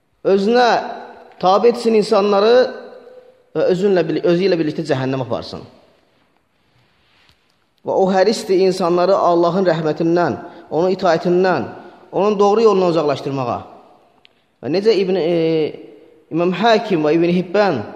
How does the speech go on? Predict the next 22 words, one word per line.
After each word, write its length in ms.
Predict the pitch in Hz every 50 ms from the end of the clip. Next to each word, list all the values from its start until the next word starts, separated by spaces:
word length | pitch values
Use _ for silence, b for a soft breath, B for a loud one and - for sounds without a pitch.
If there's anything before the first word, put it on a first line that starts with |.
| - - - - - - _ _ _ _ _ _ _ _ _ _ _ _ _ _ _ _ _ _ _ _ _ _ _ _ _ _ _ _ _
Sahih 400 | _ - - - 185 185 214 214
əsərində 580 | - 180 - 196 180 165 160 165 170 165 175 185 202 - - - - - - - - - - - - - - _ _ _ _ _ _ _ _ _ _
Əbu 200 | 147 147 160 165 170
Musa 260 | 190 202 196 202 185
Əl-Əşəri 400 | 156 143 120 - - 185 160 151 147
radiyallahu 320 | 143 151 156 160 170 165
anhdan 140 | 151 151 147
bir 100 | 147 147
hədis 220 | 151 143 147 - -
rivayət 280 | 131 107 104 98 - 98
eləyir. 240 | 85 87 82 - - - - _ _ _ _ _ _ _ _ _ _ _ _ _ _ _ _ _ _ _ _ _ _ _ -
Allah 280 | 135 160 180 180 180 180
Rasulü 340 | 165 165 - 170 160 165
sallallahu 340 | 156 - 196 170 170 180 185
aleyhi 80 | 180 175
ve 80 | 180
sellem 140 | 185 175 180
buyurur 220 | 180 180 180 196 190
ki, 140 | - 180 - 185
"İzə 200 | 185 165 190 190 190 - - 196
əsbəhə 420 | 196 - - - 214 196 185 190 147 185
iblis, 680 | 196 175 180 196 214 233 240 220 - - - - -